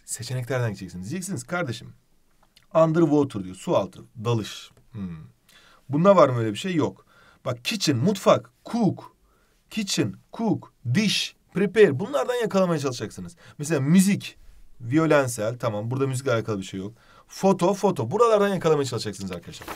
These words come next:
Geldik diğer sorumuza. "Whose comment was disappointing for the singer?" Kimin yorumu hayal kırıklığı şarkıcı için diyor. Bakalım. "There was a rock concert of a famous band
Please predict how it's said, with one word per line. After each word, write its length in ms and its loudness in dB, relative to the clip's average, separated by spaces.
Geldik 280 8
diğer 180 8
sorumuza. 380 -6
"Whose 400 2
comment 400 4
was 320 4
disappointing 640 -2
for 200 -2
the 60 -2
singer?" 300 -4
Kimin 720 4
yorumu 640 4
hayal 320 6
kırıklığı 600 0
şarkıcı 460 0
için 180 -10
diyor. 120 -8
Bakalım. 320 -2
"There 240 10
was 360 8
a 120 2
rock 280 4
concert 400 0
of 160 -2
a 80 -4
famous 400 -2
band 300 4